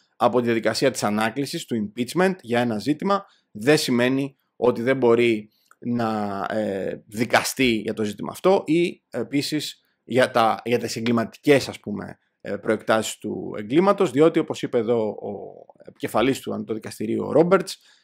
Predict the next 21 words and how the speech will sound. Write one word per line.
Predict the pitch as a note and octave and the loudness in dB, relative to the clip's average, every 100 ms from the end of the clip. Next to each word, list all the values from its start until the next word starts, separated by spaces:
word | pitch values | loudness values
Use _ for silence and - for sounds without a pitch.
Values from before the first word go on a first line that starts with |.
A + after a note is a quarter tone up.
| _ | _
η | - B2+ | -2 4
ανάκληση | B2 B2+ D#3 - D#3+ E3 | 4 4 2 0 -2 0
είναι | D#3 | 2
μια | D#3+ | 2
πολιτική | - C#3 B2+ - A#2+ - G#3 | 4 4 4 -2 -10 0 4
διαδικασία, | D#3+ A#2 G#2+ - - - G#2 C3+ | 6 6 2 -10 -10 -6 -2 -2
μέσω | C3+ D3 | -2 -6
της | B2 A#2 | -6 -6
οποίας | C#3 B2 | -4 -6
το | - | -4
Κογκρέσο | A2+ A2 B2 G#2+ | -4 -2 -2 -4
μπορεί | G#2 A2+ | -6 -4
να | A2 | -6
διώξει | G#2 A2 A2+ - | -4 -2 -2 -2
έναν | G#2 F#2 | -8 -10
πρόεδρο. | F#2 F#2 G#2+ F#3 A3 _ _ _ _ | -8 -6 2 2 2 _ _ _ _
Δεν | A2 B2 D3+ | -4 2 4
κατάφεραν | C3+ B2+ A#2+ A2 | 6 4 0 -6
να | |
το | G#2+ | -4
διώξουν | G#2+ G#2+ - G2 | -6 -6 -10 -14